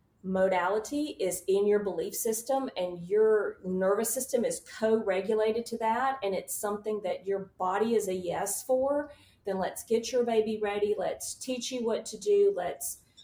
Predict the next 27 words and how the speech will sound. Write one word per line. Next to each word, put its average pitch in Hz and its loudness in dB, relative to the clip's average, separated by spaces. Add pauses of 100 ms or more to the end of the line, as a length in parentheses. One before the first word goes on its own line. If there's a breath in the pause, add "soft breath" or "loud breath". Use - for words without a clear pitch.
let's, - -4
let's - -4
walk 214 4
you 240 0
through 233 0
the 214 2
whole 220 4
thing, 214 0
and 185 -4
let's - -6
identify 220 0
your 208 0
outcomes, 202 -4 (180)
have 175 -6
medical 226 -2
reason 214 2
to 190 -8
treat 208 0
and 175 -6
diagnose 196 -2
that 202 0 (260)
properly, 202 0 (440 soft breath)
and 190 0
then 180 0 (120)
do 196 6
the 196 0
thing. 240 -2